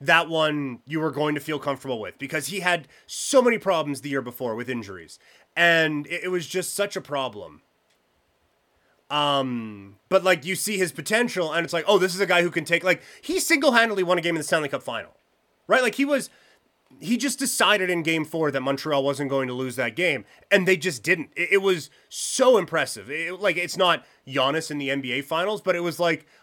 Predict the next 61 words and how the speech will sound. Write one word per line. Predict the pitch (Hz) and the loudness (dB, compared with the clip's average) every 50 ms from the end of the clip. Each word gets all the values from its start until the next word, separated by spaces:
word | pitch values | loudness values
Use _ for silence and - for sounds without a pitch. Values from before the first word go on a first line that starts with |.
| _ _ - | _ _ 0
almost | 190 226 269 339 392 381 - | 2 4 4 4 4 2 2
as | 381 240 | 0 -2
close | - - 208 214 226 233 | 2 4 4 4 4 4
to | 247 233 | 0 0
that | 214 190 185 | 0 2 2
as | 175 151 | 0 0
you | 190 185 | -4 -4
can | 190 196 | -4 -2
get | 180 185 180 | 0 2 2
in | 180 165 | 2 0
hockey | 156 165 175 165 - 165 | -2 -2 -2 -2 -4 -6
without | 139 135 143 147 143 139 | -4 0 0 0 0 0
being | 160 160 151 | -4 -6 -6
Connor | - - 147 147 | -4 -4 -4 -2
McDavid | 147 147 135 - 135 135 139 127 131 | -2 -2 -2 -2 -2 -2 -2 -2 -2
or, | 123 123 120 120 - | -2 -2 -4 -4 -6
or | 135 131 | -8 -8
Sidney | - - 143 135 127 110 | -8 -8 -10 -10 -12 -10
Crosby. | - 123 123 135 131 - 120 | -8 -6 -6 -6 -6 -8 -10
Like, | 107 117 120 | -10 -10 -10
he | - 170 | -10 -10
just, | 139 175 165 - - _ _ - - - _ | -8 -8 -8 -8 -10 _ _ -20 -20 -20 _
he | - 185 185 | -12 -8 -6
was | 185 180 151 | -4 -4 -2
an | 180 | -2
absolute | 156 117 139 156 127 - 156 165 143 - | -2 -2 -2 -2 -2 -4 -8 -8 -8 -8
force | - 156 185 175 - | -8 -8 -8 -6 -6
in | 185 | -6
that | 160 131 120 | -6 -6 -6
game. | - 113 90 85 - | -6 -10 -12 -12 -10
And | 123 135 | -8 -6
when | 135 135 | -6 -6
you | 131 | -6
see | 131 - - 262 262 | -6 -6 -6 -4 -4
those, | 190 180 151 147 143 123 | -2 -2 -2 -2 -4 -6
it's, | 135 123 - - | -8 -10 -4 0
"Oh, | 220 254 - | 2 4 4
yeah, | 208 240 240 202 143 - - - - - | 4 2 2 0 0 -4 -8 -20 -12 -4
no, | 208 220 180 | -2 0 0
this | 180 190 190 - | 0 0 -2 -4
is | 190 | -4
a | 226 | -4
guy | 190 180 160 143 139 135 | -4 -2 0 0 0 0
who | 135 135 131 131 131 127 123 113 101 _ _ _ _ _ _ _ _ _ _ - | 0 -2 -2 -4 -4 -6 -8 -8 -12 _ _ _ _ _ _ _ _ _ _ -8
you, | 170 165 | -6 -6
you | 165 156 170 160 | -4 -2 0 2
absolutely, | 143 151 160 143 - - 147 156 170 151 131 117 | 2 2 0 0 -2 -4 -2 -2 -2 -4 -6 -8
you, | 104 107 | -8 -8
you | 113 110 117 117 | -8 -8 -8 -10
trade | - - 117 120 147 143 | -8 -8 -6 -6 -6 -6
for | 123 156 156 | -6 -4 -2
him | 147 151 151 156 156 | -2 0 0 0 0
at | 123 135 127 | -2 -2 -2
whatever | 123 127 127 120 120 | -2 -2 -4 -4 -4
cost | 117 - 160 165 160 - - | -4 -2 -2 -2 -2 -4 -6
and | 139 | -6
you | 135 135 | -6 -6
build | 123 123 117 101 | -6 -6 -8 -8
your | 135 | -6
franchise | - 185 220 240 - 185 143 123 120 | -2 -2 -2 -2 -2 -2 -4 -4 -6
around." | 107 92 80 - | -8 -10 -12 -14